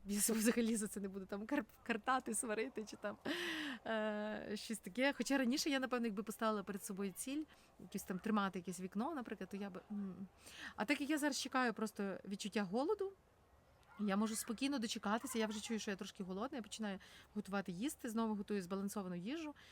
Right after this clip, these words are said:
І потім, е, мені абсолютно окей, там, до десятої вечора і аж до сну я не,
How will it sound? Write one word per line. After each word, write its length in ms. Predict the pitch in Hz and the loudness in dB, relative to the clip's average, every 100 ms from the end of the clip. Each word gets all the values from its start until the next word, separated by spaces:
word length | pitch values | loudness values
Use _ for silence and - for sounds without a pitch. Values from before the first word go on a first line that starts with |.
| - - - - - | -20 -18 -20 -16 -4
І 300 | 214 208 196 - | 0 2 0 4
потім, 360 | 247 302 247 208 - - - - - | 4 6 2 0 -8 -20 -20 -20 -12
е, 220 | - 196 190 | -4 0 4
мені 240 | 214 220 - | 4 4 0
абсолютно 580 | 220 - 233 269 202 - | -2 0 2 0 -2 -4
окей, 560 | 208 240 285 339 330 302 - | 0 4 4 2 -2 -8 -4
там, 260 | 196 190 | -2 -2
до 80 | 185 | -2
десятої 440 | 196 - 220 190 185 | -2 2 2 2 0
вечора 420 | 226 - 254 226 | 0 -2 -4 -4
і 340 | - 196 185 185 | -4 -4 -4 -6
аж 140 | 185 | -6
до 100 | 185 | -8
сну 260 | - 214 254 | -4 -2 0
я 120 | |
не, 100 | 208 | 0